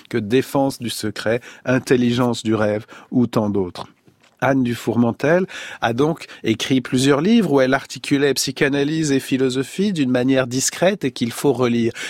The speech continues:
Mais justement, il faut y voir sans doute une des grandes œuvres philosophiques de ce début du vingt et unième siècle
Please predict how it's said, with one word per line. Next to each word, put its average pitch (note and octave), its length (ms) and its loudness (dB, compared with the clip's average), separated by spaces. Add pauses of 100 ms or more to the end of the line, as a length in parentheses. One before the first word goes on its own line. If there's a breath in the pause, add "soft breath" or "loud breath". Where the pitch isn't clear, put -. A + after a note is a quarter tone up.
(100)
Mais A#2 80 -2
justement, G3 520 2
il D3+ 120 0
faut - 200 2
y B2 100 4
voir F3+ 340 -2
sans C#3+ 220 -2
doute A3 360 0
une D#3+ 200 4
des C#3+ 180 2
grandes F3+ 420 2
œuvres F#3 340 4
philosophiques C#3+ 800 0
de A#2 380 4
ce A2 180 0
début C#3 460 2
du A#2 180 -4
vingt C3 320 -2
et C3+ 80 2
unième A2 300 0
siècle F3 360 -4